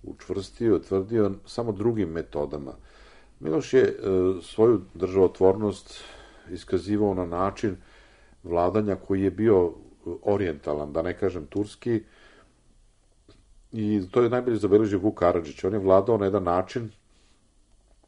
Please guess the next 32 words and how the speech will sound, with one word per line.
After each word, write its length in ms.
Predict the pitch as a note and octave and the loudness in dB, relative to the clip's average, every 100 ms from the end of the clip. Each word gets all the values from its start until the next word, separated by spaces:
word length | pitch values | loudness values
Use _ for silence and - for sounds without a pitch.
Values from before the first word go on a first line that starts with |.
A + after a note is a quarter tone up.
| - | -12
recimo, 420 | E2+ D#2+ - F#2+ | -10 -10 -6 -4
ruganjem, 540 | F2 F#2+ F#2 F2+ C#2+ C2 | 0 2 4 2 0 -8
to 100 | F2 | -8
je 100 | - | -4
turski 360 | G2+ F2+ - D2 | -4 -4 -10 -14
stil 300 | - E2 C2 | -6 -6 -4
vladanja, 520 | C#2+ D2 F2+ G2+ G#2+ G2+ _ - _ _ _ _ E2+ | -4 -4 -4 -4 -4 -6 _ -20 _ _ _ _ -10
a, 160 | D#2+ - | -10 -4
koji 240 | F2 F2 | 0 2
je 220 | F2 E2 - | 2 0 -2
i 120 | F2+ | -6
dan 220 | F#2 F2+ | -6 -4
danas, 320 | F#2 F2+ - | -4 -4 -6
recimo, 400 | F2 E2 - F2+ | -6 -6 -8 -8
ostao 240 | E2 - E2 | -8 -8 -8
među 200 | D#2 D#2+ | -8 -8
prijateljima 680 | E2+ F2+ D#2+ - D2+ D#2+ | -2 0 0 -4 -10 -10
u 40 | D2+ | -6
Bosni 380 | D#2+ D#2+ - | -4 -6 -8
i 20 | D2+ | -10
Hercegovini, 640 | D#2 - F2+ F2 F2 E2 | -10 -8 -6 -4 -4 -8
se 140 | E2+ | -12
često, 320 | D#2 F2+ - | -8 -8 -6
e, 40 | D#2+ E2+ E2+ D#2 - D#2+ D2 _ D2 | -10 -8 -8 -8 -12 -20 -20 _ -18
prijatelji 380 | C#2+ F#2 E2 E2 | -6 -4 -4 -8
jedan 140 | E2+ D#2+ | -8 -8
drugom 320 | F2+ E2+ D#2 - | -8 -8 -12 -14
rugaju, 560 | D#2+ E2 F2 G#2 G#2+ F2 - _ _ _ - | -8 -8 0 2 2 0 -4 _ _ _ -20
na 80 | - | -12
taj 120 | E2+ | -10
način 280 | E2+ - F2 | -8 -8 -10
iskazuju 640 | - E2+ D#2+ F2+ E2 | -6 -6 -4 -4 -4